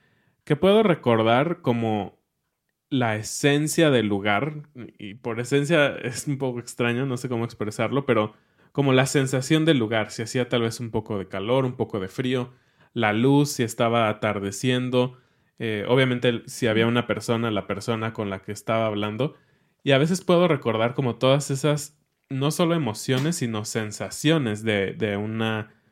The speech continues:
parte de mi vida, ¿no? De una pequeña historia, un pequeño fragmento. Pero, digamos que hoy en día la manera en que más siento o las cosas que más disfruto, por así decirlo, es, es bastante extraño hablar de esto porque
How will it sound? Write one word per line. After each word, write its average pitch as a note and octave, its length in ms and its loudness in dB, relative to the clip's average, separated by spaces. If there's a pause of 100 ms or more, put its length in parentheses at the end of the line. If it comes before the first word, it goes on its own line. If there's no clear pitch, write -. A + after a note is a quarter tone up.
(220)
parte A#2+ 320 2
de G#2+ 140 0
mi G2+ 180 -6
vida, A2 260 0
¿no? A2+ 160 -2
De B2 100 2
una A2+ 280 -2
pequeña G#2+ 460 -4
historia, A2 400 0
un G#2 80 -6
pequeño G#2+ 420 -4
fragmento. G#2+ 640 -6 (840)
Pero, G3 480 4 (440)
digamos B2+ 720 -2 (120)
que A#2+ 320 -2
hoy F3 220 6
en E3+ 120 2
día C3+ 280 2
la B2+ 160 2
manera A#2+ 460 0
en D3 140 -4
que A#2+ 140 -4
más A#2 680 -4
siento C3+ 960 0 (180)
o G#2+ 340 -4
las G#2+ 320 -4
cosas C#3 300 0
que A#2 140 -2
más A2 520 -4 (200)
disfruto, A2+ 640 -4
por A#2+ 140 2
así A#2+ 160 -2
decirlo, B2+ 500 -2
es, A2+ 180 -10
es C#3 180 -6
bastante E3 460 0
extraño B2+ 400 2
hablar A2+ 320 2
de A2 140 2
esto - 240 4
porque A2 420 0